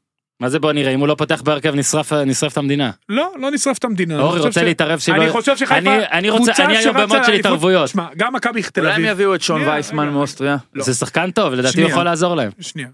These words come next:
Speaker 2: אני חושב, גם מכבי תל אביב, יש לה שני שחקנים טובים בכל עמדה, ולא תמיד כולה, מה זה, מי יפתח? יפתח יונתן כהן שהוא בנבחרת, אצילי, שכטר, אופואדו, אה, יגיעו עוד, אולי יגיע עוד שחקן לחלק הקדמי עכשיו.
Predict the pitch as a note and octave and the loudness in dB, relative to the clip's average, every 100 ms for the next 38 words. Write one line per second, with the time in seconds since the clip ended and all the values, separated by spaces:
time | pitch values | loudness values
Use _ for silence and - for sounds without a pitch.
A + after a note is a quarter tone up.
0 | _ G3+ A3 G#3+ A#3+ G#3 A3 C4 A#3 G#3+ | _ -6 -4 -2 -4 -2 -4 -2 -2 -4
1 | A3 F#3+ E3+ G3+ A#3 G#3+ F#3+ F#3+ - A3+ | -2 -2 -2 -2 -4 -6 -6 -6 -4 -4
2 | A3 - G3+ G3 F#3+ G3+ F3+ F#3+ E3+ D3+ | -4 -4 -4 -4 -4 -4 -4 -4 -6 -8
3 | E3 F#3+ - G#3 C#4 D#4 C#4+ D4 - C4+ | -12 -14 -6 -2 -2 -2 -4 -4 -6 -6
4 | A3+ A3 G#3+ G3+ A#3 - E3+ D3 - _ | -4 -4 -4 -2 -4 -4 -8 -10 -16 _
5 | _ _ - F3+ F3 E3+ D3+ C#3 B3 C4 | _ _ -8 -6 -6 -6 -8 -8 -8 -8
6 | B3+ B3 - A#3+ A3+ G3 C#3+ - B3+ B3+ | -8 -8 -6 -4 -4 -6 -8 -10 -4 -2
7 | G#3 E3+ - _ _ - B3+ - - F3+ | -2 -4 -8 _ _ -4 -4 -4 -6 -6
8 | D3+ F3 - G#3+ B3+ G#3 F#3+ E3 - _ | -6 -10 -6 -2 -2 -2 -4 -4 -12 _
9 | _ E3 E3+ E3 F#3 G#3 A#3 A#3 G3+ F#3+ | _ -4 -2 0 2 2 0 0 0 2
10 | G#3 G3+ G3 A3+ A#3 A3+ A#3 A3 G3+ F3 | 0 0 0 -2 -4 -4 -4 -2 -4 -4
11 | G3+ G3 - | -4 -4 -4